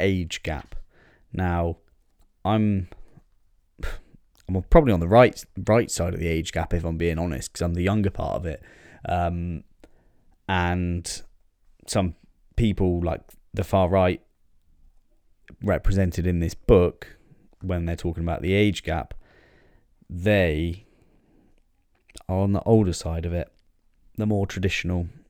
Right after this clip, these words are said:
the more, "Oh, we had it harder than you" side of things. And the reason that I'm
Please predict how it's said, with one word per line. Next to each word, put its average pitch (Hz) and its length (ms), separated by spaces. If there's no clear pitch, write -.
the 95 100
more, 95 300
"Oh, 98 200
we 92 220
had 90 200
it 69 80
harder 90 260
than 87 140
you" 85 260
side 90 300
of 85 80
things. 85 480
And 90 380
the 95 80
reason 104 460
that - 140
I'm 87 340